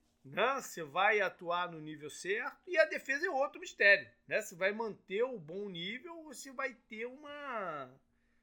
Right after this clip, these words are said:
uma decaída com essa mudança de coordenador. O coordenador deles, que era um jovem, né? Es-, em, em ascensão, assim, né? E foi pra, pra Carolina.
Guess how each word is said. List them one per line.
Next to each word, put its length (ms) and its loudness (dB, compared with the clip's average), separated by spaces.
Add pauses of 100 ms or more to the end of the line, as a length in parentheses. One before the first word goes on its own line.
(260)
uma 480 -4
decaída 1120 8 (460)
com 140 -14
essa 320 -4
mudança 520 -8
de 100 -18
coordenador. 640 -4
O 40 -10
coordenador 560 -6
deles, 400 -6
que 760 -18
era 120 -16
um 140 -14
jovem, 580 4
né? 340 2
Es-, 260 -12 (220)
em, 540 -20 (600)
em 100 -2
ascensão, 920 6
assim, 380 -16
né? 200 -18 (140)
E 160 -14
foi 220 -18
pra, 280 -6 (140)
pra 140 -8
Carolina. 420 -12